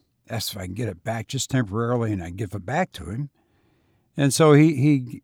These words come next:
returned it, and then when I was done with it, I called him back and said, "Hey, uh, uh, I'm finished with it now. You can have it back. Give me a call."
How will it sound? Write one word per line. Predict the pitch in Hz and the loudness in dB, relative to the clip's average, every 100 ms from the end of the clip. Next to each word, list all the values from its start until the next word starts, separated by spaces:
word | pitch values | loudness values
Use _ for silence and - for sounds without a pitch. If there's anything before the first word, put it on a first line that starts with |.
| - | -4
returned | 135 127 - 190 208 | 0 2 4 6 6
it, | 117 123 | 4 0
and | 123 113 | -2 -2
then | 113 120 123 | 0 0 0
when | 113 | 0
I | 120 | 0
was | 117 110 | 0 -2
done | - 202 226 | 0 2 2
with | 127 | 2
it, | 127 | 2
I | 123 | 0
called | - 139 | 2 4
him | 135 | 4
back | 120 143 165 | 2 2 0
and | 117 | -6
said, | - 143 | -4 -2
"Hey, | 139 165 143 | 0 2 0
uh, | 123 110 95 80 _ _ _ _ _ _ _ _ _ _ - | -2 -6 -8 -16 _ _ _ _ _ _ _ _ _ _ -8
uh, | 113 - | -8 -2
I'm | 131 | -2
finished | - 175 170 - | 2 4 4 4
with | 139 123 | 0 4
it | 127 | 4
now. | 120 | 4
You | 123 | 2
can | 101 113 | 2 2
have | 123 | 2
it | 127 | 0
back. | 131 208 185 92 | -2 -2 -2 -6
Give | - | -4
me | 117 | -2
a | 117 | -2
call." | - 82 76 | -2 -2 -4